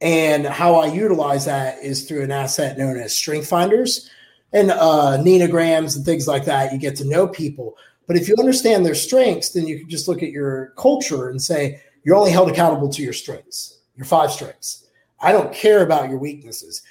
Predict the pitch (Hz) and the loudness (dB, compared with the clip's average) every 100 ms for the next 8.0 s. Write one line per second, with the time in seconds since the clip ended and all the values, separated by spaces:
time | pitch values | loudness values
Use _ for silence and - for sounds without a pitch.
0 | _ - 277 202 185 190 - 226 190 160 | _ -2 2 4 2 0 0 0 0 0
1 | 151 170 170 147 127 156 160 185 214 208 | -2 -2 -2 -4 -6 -6 -6 -6 -2 -2
2 | - 147 143 139 - 156 156 175 220 214 | -2 -6 -8 -8 -6 -4 -2 4 4 4
3 | - - - 143 185 - - 262 - 139 | -2 -14 -12 -2 -2 -2 0 0 0 -2
4 | - - - _ _ - 156 170 190 170 | -8 -16 -20 _ _ -6 -2 0 0 -2
5 | - 180 175 165 143 160 165 139 139 165 | -2 -2 0 0 -2 -6 -4 -4 -4 -2
6 | 147 143 156 143 131 147 139 185 180 - | -2 -4 -2 -4 -6 -8 -4 -2 -2 -4
7 | 151 139 151 139 147 180 269 196 - | -6 -4 -4 -4 -2 2 4 2 -2